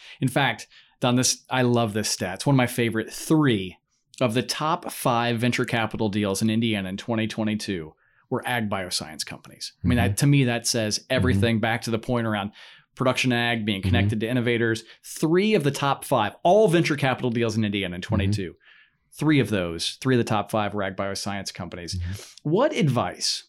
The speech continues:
Speaker 1: you're a farmer, you're now leading the State Department of Agriculture, what advice can you share with innovators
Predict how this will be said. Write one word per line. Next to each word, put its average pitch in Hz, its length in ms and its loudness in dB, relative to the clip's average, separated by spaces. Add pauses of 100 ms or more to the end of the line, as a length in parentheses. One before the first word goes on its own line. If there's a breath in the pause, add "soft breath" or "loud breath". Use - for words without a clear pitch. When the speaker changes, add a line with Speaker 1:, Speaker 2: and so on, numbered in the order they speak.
Speaker 1:
you're 135 220 2
a 104 60 -2
farmer, 156 640 2
you're 107 140 -2
now 117 200 -2
leading 135 260 2
the 123 60 2
State 123 220 2
Department 104 320 -2
of 101 80 -2
Agriculture, 139 580 0
what 214 160 0
advice 120 480 0
can 120 160 -2
you 123 220 2
share 131 280 2
with 113 140 0
innovators 104 640 0